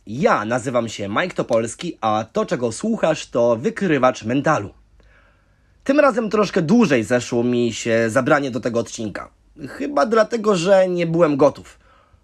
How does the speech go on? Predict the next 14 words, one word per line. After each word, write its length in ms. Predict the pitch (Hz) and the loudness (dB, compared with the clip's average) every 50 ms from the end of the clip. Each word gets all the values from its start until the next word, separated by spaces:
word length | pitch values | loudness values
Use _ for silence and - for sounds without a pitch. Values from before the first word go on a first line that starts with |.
| _ _ - | _ _ -2
No, 240 | - 147 208 - - 190 | 2 2 2 2 -2 -8
nie 340 | 170 139 127 127 131 143 151 | -14 -12 -8 -4 -2 -2 0
byłem 300 | 160 170 185 190 180 175 | 0 2 4 4 4 4
gotów, 260 | 160 190 196 190 165 | 2 2 2 2 0
aby 200 | 160 139 139 143 | 0 2 2 2
zajrzeć 380 | 135 156 185 185 170 170 156 - | 4 4 2 2 0 -2 -6 -6
w 40 | - | -4
aż 220 | 151 147 - - | -4 -4 -4 -4
tak 320 | - - 208 214 202 - - | -2 0 2 2 0 -2 -4
ciemną 360 | - 196 196 190 180 165 135 | -2 0 0 2 2 2 2
jaskinię 540 | 139 139 135 - - - 165 147 143 143 143 | 2 2 2 0 -2 -4 0 2 4 4 4
resztek 320 | 151 151 - - 139 - | 4 2 0 -4 -12 -12
swojego 360 | - - 139 131 127 123 135 | -8 -4 -2 -2 0 0 0
umysłu. 420 | 139 147 156 147 147 - 95 90 | 2 2 2 0 0 -2 -8 -16